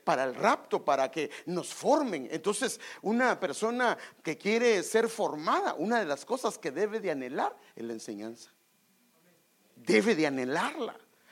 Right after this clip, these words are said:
Y en, con este entendimiento, entonces, su manera de ver la enseñanza cambia, porque sabe que la enseñanza va a determinar esto. Entonces, mamá y papá,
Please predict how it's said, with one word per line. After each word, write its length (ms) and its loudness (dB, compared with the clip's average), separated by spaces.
Y 180 4
en, 100 4
con 240 2
este 180 2
entendimiento, 800 0
entonces, 380 -2
su 420 -4
manera 600 4
de 280 -2
ver 380 6
la 140 2
enseñanza 840 -4
cambia, 380 -10
porque 240 -2
sabe 320 -2
que 100 -4
la 100 -2
enseñanza 600 -6
va 160 0
a 20 -2
determinar 580 -6
esto. 320 -14
Entonces, 460 -2
mamá 460 2
y 100 0
papá, 460 -2